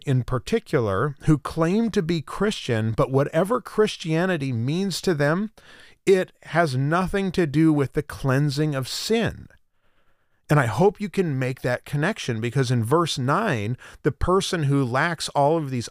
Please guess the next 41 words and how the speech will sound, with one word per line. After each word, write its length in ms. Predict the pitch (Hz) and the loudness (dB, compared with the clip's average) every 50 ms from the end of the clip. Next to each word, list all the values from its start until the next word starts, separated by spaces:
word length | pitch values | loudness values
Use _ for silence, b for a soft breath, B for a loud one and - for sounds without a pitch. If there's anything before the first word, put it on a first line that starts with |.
| - | -2
ongoing 640 | - 147 156 180 190 185 160 151 160 160 160 156 139 | 0 2 2 2 0 -2 0 0 0 2 2 -2 -4
qualities 580 | - - 147 147 156 165 156 127 110 110 - | -6 -2 0 0 0 0 0 -2 -2 -4 -4
and 220 | 123 113 110 101 95 | -4 -4 -4 -4 -2
growing 560 | - 123 120 131 135 160 180 185 170 151 147 | -2 0 2 2 2 4 2 2 2 2 0
in 240 | - - 143 135 127 | 0 0 0 0 2
their 160 | 123 117 101 | 2 0 0
faith 380 | - - - 160 165 151 139 - B B B B | -2 0 0 0 2 2 -2 -4 B B B B
and 160 | - 123 113 | 0 2 2
maturing 540 | 107 107 - - - 175 196 190 170 147 135 | 2 0 -2 -2 0 2 4 4 2 2 0
that 120 | 113 92 - | -4 -6 -4
comes 260 | - 135 127 123 - | -2 -2 -2 -2 -2
through 140 | - 117 107 | -2 -4 -2
discipleship, 800 | 110 104 - - 180 202 214 - - 127 113 - 113 98 - | -2 -4 -4 -2 0 -2 0 0 -2 -4 -2 -2 -4 -4 -4
through 160 | - - 117 | -4 -4 -2
reading 380 | 104 110 160 190 196 202 185 156 | 0 2 0 0 2 2 0 0
the 40 | 135 | 0
Word 220 | 120 123 139 139 | 2 2 2 0
of 120 | 127 110 - | 0 -2 -4
God, 360 | - 147 160 165 151 113 - B B B B B | -4 0 2 2 2 0 -2 B B B B B
through 180 | - 139 139 - | 0 0 0 2
intimate 440 | - 202 220 - - 185 175 143 - | 0 0 0 0 -2 -2 -2 -2 -2
fellowship 600 | - - 165 160 170 180 160 - - 160 151 - - | -2 0 0 2 2 2 0 0 -2 -2 -2 -2 -2
and 180 | 117 113 107 | -6 -6 -4
prayer 380 | - - - 170 180 202 185 160 | -6 -6 -4 0 2 2 2 2
with 220 | 135 123 110 - | 2 0 -2 -4
God 340 | - 147 160 170 160 147 123 B B B B B B | -4 0 0 2 2 0 -2 B B B B B B
and 300 | - 160 170 202 208 185 | 0 2 2 2 2 2
with 180 | 160 175 156 - - | 2 0 0 0 0
other 240 | 160 160 156 165 139 | 0 2 2 2 0
believers 480 | 117 135 120 143 170 180 151 151 127 127 | 0 0 -2 -2 -2 2 2 2 2 2
on 120 | 135 135 | -2 -2
a 100 | 127 110 | -2 -2
regular 500 | 101 117 143 170 180 156 160 127 131 120 | -2 -2 -2 -2 0 -2 -2 0 0 -2
basis, 500 | 107 131 156 190 - - - 104 98 - B B B B | 0 0 0 0 0 0 -2 -4 -4 -4 B B B B
if 180 | B 196 160 120 | B 2 2 4
they're 220 | - 147 131 120 | 4 2 2 2
lacking 500 | 117 120 127 165 202 226 - - 190 160 | 0 0 -2 -2 -2 -2 -2 -2 -4 -4
all 300 | - - 156 151 156 156 | -2 0 2 2 4 2
of 140 | 147 135 123 | 2 0 -2
these 240 | 131 131 120 - - | -4 -6 -6 -6 -6
things, 360 | - 202 190 160 123 117 - | -4 -4 -2 -2 -4 -4 -8